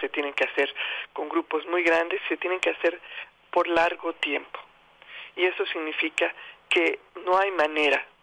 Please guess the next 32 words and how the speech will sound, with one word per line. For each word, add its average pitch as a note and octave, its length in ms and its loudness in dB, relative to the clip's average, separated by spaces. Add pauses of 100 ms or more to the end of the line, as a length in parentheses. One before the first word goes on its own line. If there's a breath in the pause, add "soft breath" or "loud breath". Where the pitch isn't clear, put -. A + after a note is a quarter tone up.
(400 loud breath)
que - 120 4
la D3 100 4
vacuna D3 540 0
esté - 460 -2
lista - 380 0
para C3 200 2
este - 260 -8
fin B2+ 220 -8
de A#2+ 80 4
año, A#2+ 240 0
como B2+ 220 2
lo C#3+ 120 6
hemos D3 260 0 (360 loud breath)
venido D3+ 340 2
diciendo. C3 520 -4 (260 loud breath)
El E3+ 160 4
escenario F#3 600 2
realista E3 640 2 (320 loud breath)
más F3+ 180 4 (140)
optimista E3+ 760 -2
es D#3 180 -2
para D3 220 2
mediados D3 480 0 (480 loud breath)
del D#3+ 140 2
próximo C#3 500 -2
año. B2+ 180 -4 (280 loud breath)
Por G3 120 4
eso G3+ 200 0
nos G3+ 160 -2
preocupa E3+ 480 0
mucho, D#3 380 -2
Teodoro, C#3+ 460 2